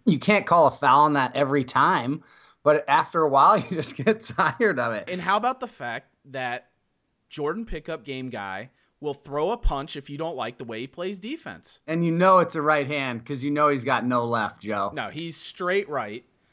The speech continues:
Speaker 2: And, uh, I assume he can run really fast because otherwise he's getting killed out on one of those courts.
Speaker 1: In quick bursts.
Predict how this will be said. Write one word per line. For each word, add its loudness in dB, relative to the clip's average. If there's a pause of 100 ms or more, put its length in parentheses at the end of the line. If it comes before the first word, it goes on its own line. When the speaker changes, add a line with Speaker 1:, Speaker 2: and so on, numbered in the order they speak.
(280)
Speaker 2:
And, -6
uh, 0 (360)
I -2
assume -4
he -4
can -10
run -2
really 0
fast -2
because -10
otherwise -2
he's -12
getting -8
killed -8
out -4
on -10
one -10
of -10
those -10
courts. -10 (180)
Speaker 1:
In 2
quick 2
bursts. 4